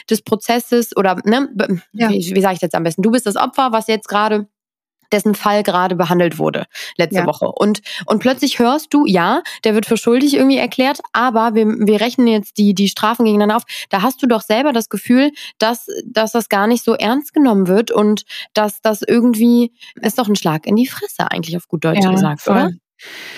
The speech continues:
Speaker 2: Ich find's auch. Und vor allem, du hast ja natürlich dann auch immer Angst, dass das wieder verkürzt werden könnte aus irgendeinem Grund, er doch früher rauskommt, ja. Also R. Kelly, wenn er lange lebt, kommt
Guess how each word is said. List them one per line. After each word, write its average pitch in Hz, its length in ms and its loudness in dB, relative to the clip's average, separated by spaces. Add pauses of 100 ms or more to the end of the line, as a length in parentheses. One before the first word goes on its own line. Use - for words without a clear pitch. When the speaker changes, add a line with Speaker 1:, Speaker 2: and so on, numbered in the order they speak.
(160)
Speaker 2:
Ich 202 160 -2
find's 196 220 2
auch. 165 300 -2
Und 220 240 2
vor 202 200 -2
allem, 214 240 -2
du 196 160 2
hast 196 160 0
ja 226 60 0
natürlich 202 240 0
dann 196 140 0
auch - 140 -4
immer 214 300 0
Angst, 214 380 -2
dass 185 240 -2 (460)
das 220 280 -4
wieder 214 140 2
verkürzt - 440 -2
werden 247 260 2
könnte 240 280 2
aus 220 120 -2
irgendeinem 233 340 4
Grund, 233 440 4
er 185 200 0
doch 240 220 -2
früher 262 380 2
rauskommt, 233 640 0
ja. 226 180 2
Also 208 320 2 (420)
R. 226 140 0
Kelly, 262 560 4
wenn 233 240 0
er 247 80 2
lange 220 240 2
lebt, 233 400 2
kommt 233 280 0